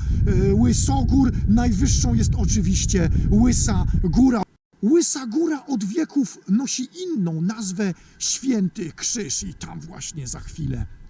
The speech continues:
pojedziemy. Jestem w drodze na Święty Krzyż, zwany także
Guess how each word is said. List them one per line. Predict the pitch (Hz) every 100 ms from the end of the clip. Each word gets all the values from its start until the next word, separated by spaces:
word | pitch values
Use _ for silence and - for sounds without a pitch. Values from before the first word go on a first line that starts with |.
| -
pojedziemy. | - 208 139 107 143 - - - - - - - - - - - - - - - -
Jestem | - 277 - 311 262
w | 202
drodze | 294 262 285
na | 277 247
Święty | - - 330 311 254
Krzyż, | - 320 330
zwany | 202 262 311 254
także | 277 220 277